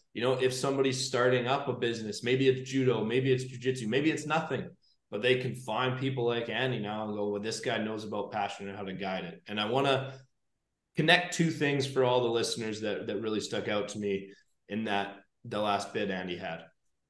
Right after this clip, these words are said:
One of the guiding principles of judo, and Andy said it, is mutual welfare and benefit for all.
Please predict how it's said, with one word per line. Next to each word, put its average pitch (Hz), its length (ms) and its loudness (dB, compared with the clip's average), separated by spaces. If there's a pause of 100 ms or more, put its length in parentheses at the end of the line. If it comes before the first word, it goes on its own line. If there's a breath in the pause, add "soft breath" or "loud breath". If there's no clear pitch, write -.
(140)
One 143 160 6
of 190 60 10
the 175 80 6
guiding 127 480 4
principles 104 640 -4
of 107 160 -8
judo, 101 380 -4
and 95 120 -4
Andy 120 200 0
said 107 240 -2
it, 95 120 -6
is 101 180 -8
mutual 131 540 2
welfare 113 440 0
and 101 140 -6
benefit 101 460 -4
for 104 160 -6
all. 87 320 -6